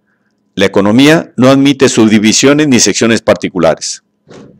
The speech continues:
En cualquier análisis particular, debe tenerse siempre presente la inexorable interconexión de todos los fenómenos de la acción humana. No hay problema cataláctico que pueda ser resuelto estudiado por separado,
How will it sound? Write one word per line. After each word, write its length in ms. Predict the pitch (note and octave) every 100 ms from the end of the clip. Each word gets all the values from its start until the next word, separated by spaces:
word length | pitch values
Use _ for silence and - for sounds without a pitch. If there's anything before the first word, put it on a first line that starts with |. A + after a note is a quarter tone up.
| _ _ _
En 140 | A#2 A2+
cualquier 380 | B2+ - G3 F#3
análisis 440 | E3+ F3 - B2+
particular, 680 | - G#2 G#2 G2 A#2 D3 - _ _ _ -
debe 280 | D3 E3+
tenerse 400 | - E3 F3 -
siempre 340 | - E3 E3 D3+
presente 640 | B2+ - D#3 D#3 D#3 -
la 160 | B2+ A#2+
inexorable 640 | A#2+ A#2 A2+ A#2+ C#3 D3
interconexión 720 | C#3 A#2+ G#2 G#2+ G2+ F#2+ C#3+ C#3
de 120 | A#2
todos 200 | B2+ B2+
los 140 | A2+
fenómenos 420 | A2+ A2+ A#2+ A2
de 80 | G2+
la 100 | F#2+
acción 220 | - A2+
humana. 380 | G2+ F2+ E2 D2+ _ _ _ _ _ _ _ _ _ _ -
No 160 | F#2+
hay 100 | C3+
problema 440 | B2+ B2 C#3 C#3+ C3+
cataláctico 840 | A#2 A#2 C3 C#3+ D#3+ E3+ F3+ - -
que 120 | A#2
pueda 240 | C3 D3
ser 160 | C#3+ D3
resuelto 420 | C3+ - B2+ B2+
estudiado 680 | D3 - A2 B2+ C3+ C3+ _
por 140 | - -
separado, 720 | A2+ - G#2 A#2+ C3 D#3